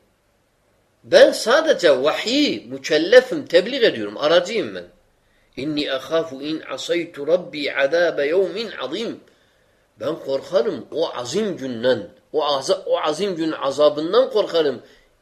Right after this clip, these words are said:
Rabbime isyan etsem. Onun için Resulullah sallallahu aleyhi ve sellem çok meselede taviz vermedi.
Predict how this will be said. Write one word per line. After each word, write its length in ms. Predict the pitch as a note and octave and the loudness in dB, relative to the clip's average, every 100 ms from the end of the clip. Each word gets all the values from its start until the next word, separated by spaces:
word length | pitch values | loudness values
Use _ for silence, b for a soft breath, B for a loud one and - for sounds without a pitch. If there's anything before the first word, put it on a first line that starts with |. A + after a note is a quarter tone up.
| _ | _
Rabbime 480 | A#2 A#2+ A#2+ A#2+ B2 A2 | -2 -2 -2 -6 -6 -8
isyan 320 | - G#2 G2 | -10 -12 -12
etsem. 320 | F#2 - - _ _ _ _ _ _ _ _ _ _ _ _ _ _ _ _ _ _ _ _ _ _ _ _ _ _ _ _ _ _ _ _ _ _ _ _ _ _ _ _ _ _ _ _ | -12 -18 -20 _ _ _ _ _ _ _ _ _ _ _ _ _ _ _ _ _ _ _ _ _ _ _ _ _ _ _ _ _ _ _ _ _ _ _ _ _ _ _ _ _ _ _ _
Onun 200 | A2 C3 | -6 -2
için 340 | C4 - C4 G3 | 0 0 0 2
Resulullah 440 | F#3+ - F#3 F3+ | 2 0 4 6
sallallahu 280 | F3 F3+ F3+ | 6 2 6
aleyhi 160 | F3 E3+ | 4 4
ve 100 | E3+ | 0
sellem 400 | E3 D#3 B2+ - _ _ _ | 2 0 -2 -12 _ _ _
çok 360 | - A3+ G3+ G3 | 8 8 8 4
meselede 580 | F#3 F#3+ F3 E3+ E3 D#3+ | 0 2 4 4 4 0
taviz 480 | D3 D#3 E3+ C#3+ | 0 0 -2 0
vermedi. 600 | E3 G3+ D#3 B2+ E3+ - | 2 4 2 0 -2 -4